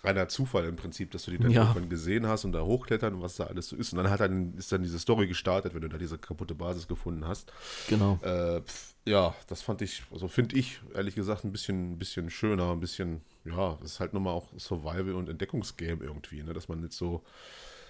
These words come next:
Speaker 1: ja, so, dass einem so geholfen wird, hm, weiß ich nicht, ob das da rein muss unbedingt. Naja, gut, es soll sich halt auch wieder verkaufen, ne? Ist ja auch wieder
Speaker 2: Mhm.
Speaker 1: klar.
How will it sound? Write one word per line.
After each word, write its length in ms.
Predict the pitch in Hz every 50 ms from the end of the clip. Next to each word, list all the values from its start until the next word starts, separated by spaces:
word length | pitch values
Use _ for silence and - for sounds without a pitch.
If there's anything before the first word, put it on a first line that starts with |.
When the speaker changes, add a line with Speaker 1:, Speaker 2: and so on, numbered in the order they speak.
| - - - - - - - - - - - -
Speaker 1:
ja, 280 | 107 101 110 113 107 92
so, 240 | 87 98 98 95 92 87 73
dass 200 | 80 98 92 -
einem 220 | 98 101 98 95 95
so 120 | 95 95
geholfen 500 | 90 90 82 87 98 113 113 131 117 107
wird, 280 | 107 110 110 110 - - - - -
hm, 260 | 92 98 95 87 76 - -
weiß 260 | 73 76 80 82 - -
ich 200 | 87 - - -
nicht, 140 | 80 76
ob 80 | 78 -
das 280 | - 76 - - - -
da 80 | 78 76 76 73 127 - - - - - -
rein 180 | - 80 82 80
muss 380 | 80 82 80 76 - - -
unbedingt. 680 | - 85 85 80 78 76 73 76 76 78 - - - - - - - - - - -
Naja, 260 | 85 82 82 87 82 82
gut, 360 | 78 80 76 - - - - -
es 140 | - - -
soll 160 | 95 92 85
sich 160 | 80 85 -
halt 140 | 82 78 -
auch 160 | 87 - -
wieder 120 | 82 73 71
verkaufen, 500 | - 78 - - 73 69 73 73 - - -
ne? 60 | 87
Ist 120 | 104 -
ja 80 | - -
auch 140 | - - -
wieder 140 | 101 110 110
Speaker 2:
Mhm. 140 | 107 101 98
Speaker 1:
klar. 200 | 101 101 101